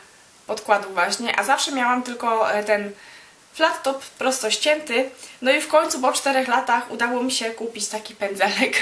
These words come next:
<laughs> Myślałam też o pędzlach, e, z Maestro od dłuższego czasu, jednak one, e, może nie są jakieś drogie, ale przesyłka jest droga z tego, co wiem, więc, y, po prostu nie opłaca się kupić dwóch pędzelków i płacić dwadzieścia złotych za przesyłkę.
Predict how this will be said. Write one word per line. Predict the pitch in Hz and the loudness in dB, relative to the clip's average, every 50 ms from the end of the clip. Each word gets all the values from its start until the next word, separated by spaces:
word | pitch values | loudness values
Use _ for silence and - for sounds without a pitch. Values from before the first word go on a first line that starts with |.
| - - - - | -2 -4 -10 -14
<laughs> | - - - - 277 - | -12 -12 -12 -10 -8 -4
Myślałam | 277 294 - 320 320 330 339 320 | -2 0 2 4 4 4 4 2
też | 320 311 285 285 - | 2 0 2 0 0
o | - - 254 262 262 | 0 4 4 4 6
pędzlach, | 254 262 277 277 277 277 254 240 247 247 - - | 6 4 4 4 4 2 2 2 2 0 -2 -4
e, | 247 240 240 240 | -4 -2 -2 0
z | 233 - | 0 0
Maestro | 262 262 - - 262 262 - - 240 208 202 | 2 2 2 2 2 0 -2 -2 0 2 2
od | 240 - - 226 | 0 0 -2 -8
dłuższego | 226 254 311 - - - - 294 269 294 302 | -6 -4 -2 -2 0 0 0 -2 -2 -4 -4
czasu, | 294 302 269 277 - - 269 | 0 0 2 2 2 0 0
jednak | 262 254 247 233 226 226 - - | 0 0 0 0 -4 -4 -2 0
one, | - 240 247 240 226 226 226 - - - - - - - - - - | 0 2 2 2 0 0 -2 -8 -14 -16 -18 -18 -18 -20 -20 -10 -4
e, | - 214 220 220 220 226 233 226 226 - - - - - - - | -2 0 2 2 2 0 -2 -4 -10 -14 -20 -14 -10 -10 -8 -4
może | - 285 330 349 359 339 | 0 0 2 2 2 0
nie | 330 392 | 0 0
są | 392 - 415 | 2 2 2
jakieś | 294 294 302 294 262 | 2 2 0 -2 -6
drogie, | 240 254 269 302 285 285 294 - | -2 2 2 2 4 4 4 4
ale | - 262 262 | 4 4 2
przesyłka | 262 - - 277 277 262 262 262 220 | 2 0 -2 -2 -4 -4 0 2 2
jest | 202 208 226 233 - - - - - - - | 2 2 2 -2 -6 -8 -12 -20 -20 -14 -4
droga | 214 214 202 - 170 175 175 | 0 2 2 2 2 -2 -4
z | 175 - | -4 -6
tego, | - 190 - 185 180 | -8 -8 -8 -8 -6
co | 180 - 202 | -6 -6 -6
wiem, | 190 196 190 190 190 196 208 202 - - - - - - | -2 0 0 0 0 0 -4 -10 -12 -18 -20 -20 -12 -6
więc, | 208 208 208 208 208 202 - - - | -2 -2 -2 -2 -2 -2 -2 -2 -2
y, | - 208 214 | -2 -4 -4
po | 208 214 | -4 -6
prostu | 214 214 220 214 - - 226 208 | -6 -4 -2 -2 -2 -2 -2 -2
nie | 208 226 220 220 | -2 0 -2 -2
opłaca | 226 233 226 220 220 | 0 -2 -2 0 0
się | - - - | 0 -2 -2
kupić | - - 233 220 | -4 -8 -8 -8
dwóch | 208 208 220 - | -6 -8 -8 -4
pędzelków | - 214 208 208 214 214 202 202 - 214 214 - | 0 0 2 2 2 0 0 0 -2 -8 -8 -8
i | 208 | -8
płacić | - - 214 208 214 208 | -6 -6 -4 -4 -6 -8
dwadzieścia | 202 - 196 202 202 202 208 | -6 -2 -2 -2 0 -2 -4
złotych | 202 202 202 202 196 202 | -4 -6 -6 -6 -6 -4
za | 208 208 | -4 -4
przesyłkę. | - - - - 202 202 - | -4 -2 -2 -2 0 2 2